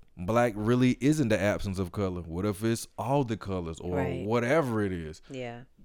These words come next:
Speaker 1: You gotta start looking at it that, that kind of way.
Speaker 2: Mm-hmm. From the different way that people have been teaching you is what you're saying.
Speaker 1: Yeah, 'cause, like, you, for instance, I'm just the simplest one, and hopefully people get this. We always look at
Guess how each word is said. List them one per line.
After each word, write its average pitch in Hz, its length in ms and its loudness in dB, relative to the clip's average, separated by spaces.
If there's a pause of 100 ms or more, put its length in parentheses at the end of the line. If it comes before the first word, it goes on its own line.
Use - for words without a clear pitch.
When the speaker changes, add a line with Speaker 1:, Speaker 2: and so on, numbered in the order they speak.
(140)
Speaker 1:
You 151 220 -10
gotta 139 160 0
start 120 260 -2
looking 127 260 -2
at 113 140 -2
it 101 120 -4
that, 95 200 -4
that 90 180 -4
kind 87 220 -6
of 82 60 -6
way. 78 180 -8 (260)
Speaker 2:
Mm-hmm. 151 380 -16 (640)
From 147 180 -6
the 131 80 -6
different 143 600 -6
way 135 240 -4
that 110 160 -8
people 143 260 -8
have 127 180 -12 (360)
been 139 220 -12 (180)
teaching 131 380 -12
you 95 320 -12
is 127 100 -12
what 120 160 -8
you're 107 120 -8
saying. 69 400 -14 (400)
Speaker 1:
Yeah, 131 340 2
'cause, 107 180 -6
like, 110 140 2
you, 123 400 -8 (240)
for - 160 -2
instance, 104 400 -2
I'm 104 120 0
just - 180 2
the 95 60 0
simplest 123 460 4
one, 110 140 2
and 95 80 2
hopefully 113 260 2
people 101 240 2
get 95 240 0
this. 90 240 -2 (460)
We 135 160 6
always 143 420 6
look 123 200 2
at 104 300 0